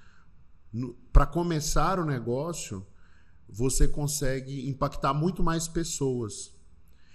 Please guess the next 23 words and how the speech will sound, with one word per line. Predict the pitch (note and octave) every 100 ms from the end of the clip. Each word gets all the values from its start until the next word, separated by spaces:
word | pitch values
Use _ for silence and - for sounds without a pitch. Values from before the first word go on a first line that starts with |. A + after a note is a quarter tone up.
| - A#2
Então, | A#2+ D#3+
acabou, | E3 E3 C#3+ C#3+ D#3+ F3 E3+ - - -
a, | A2 A#2 A2+ F2+ F#2+
acabaram | G#2 - B2+ C3+ D3 D#3 -
se | D#3
juntando | D3+ D3+ D#3+ D#3+
duas | D#3+ G3 G3+
coisas, | C#3 A2+ G2+ G#2
né? | A#2+
O |
primeiro, | D#3+ D#3+ B2+ G#2 G#2+
a, | G2+ - - -
a | A#2+
possibilidade | - F#3 F#3+ F3 E3+ C3 A#2+ A#2+
de |
impactar | D3 D3 - - B2
muita | C#3 D3 G#3 A#3 D#3+
gente | A#2+ A#2+ C#3+ - - - - - - - - B2+
num | C#3
curto | C#3+ D3 E3+ - - A#2+ G2
espaço | - A#2+ A2+ -
de | A#2
tempo, | A#2+ B2 D#3+ -